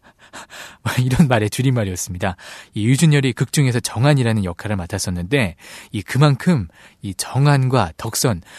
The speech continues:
이 두 사람이 이제 커플로 이루어졌으면 좋겠다, 이렇게 응원했던 시청자들이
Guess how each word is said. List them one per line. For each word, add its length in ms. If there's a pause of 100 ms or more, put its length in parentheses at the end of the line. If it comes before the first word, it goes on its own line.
(160)
이 80
두 120
사람이 380
이제 120
커플로 500
이루어졌으면 480
좋겠다, 540 (260)
이렇게 240
응원했던 440
시청자들이 640